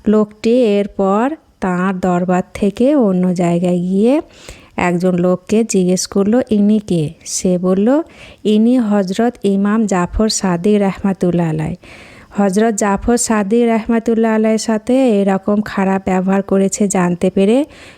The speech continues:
লোকটি লজ্জায় ও মনের দুঃখে সেখানে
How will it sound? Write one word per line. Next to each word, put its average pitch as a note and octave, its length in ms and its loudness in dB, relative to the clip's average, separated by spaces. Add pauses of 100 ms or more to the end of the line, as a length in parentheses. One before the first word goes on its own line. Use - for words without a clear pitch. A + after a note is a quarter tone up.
(120)
লোকটি F#3+ 500 0
লজ্জায় F#3+ 920 0
ও F3+ 220 2
মনের F3 420 -2
দুঃখে A#3+ 600 -2 (300)
সেখানে G3 720 0